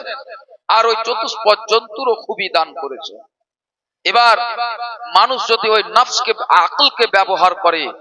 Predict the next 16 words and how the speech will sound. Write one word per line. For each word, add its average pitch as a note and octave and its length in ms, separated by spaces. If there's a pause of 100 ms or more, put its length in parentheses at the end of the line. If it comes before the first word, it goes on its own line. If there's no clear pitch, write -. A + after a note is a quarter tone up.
(220)
তাহলে A3+ 260
সে - 240
ফারিস্তাদের C4 720
চাইতে G3 280
আলা F#3+ 380
হয়ে F3+ 320
যায়, D3+ 200 (380)
আর G3 40 (120)
যদি A#3 200
নফসের D4 640
গোলামি C#4+ 400
করে, B3+ 380 (280)
তাহলে B3+ 220
সে A#3 200 (140)
জানোয়ারের F4+ 520
চাইতে A#3+ 400